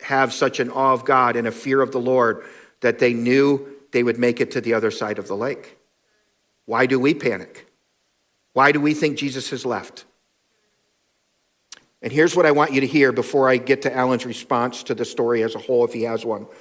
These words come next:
Uh, even though Jesus intended to walk past them, and even though it may feel like he has walked past you, he didn't walk past them. He stopped. He calmed the wind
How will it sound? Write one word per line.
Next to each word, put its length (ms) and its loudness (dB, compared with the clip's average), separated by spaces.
Uh, 240 0
even 400 2
though 240 6
Jesus 520 0
intended 1080 0
to 120 2
walk 380 2
past 440 0
them, 200 -6
and 160 2
even 360 2
though 180 6
it 100 0
may 140 4
feel 260 4
like 200 4
he 200 0
has 160 2
walked 340 2
past 360 0
you, 380 0
he 160 -6
didn't 380 0
walk 220 -10
past 300 -12
them. 160 -16
He 120 -4
stopped. 580 -2
He 120 -4
calmed 480 0
the 140 2
wind 400 2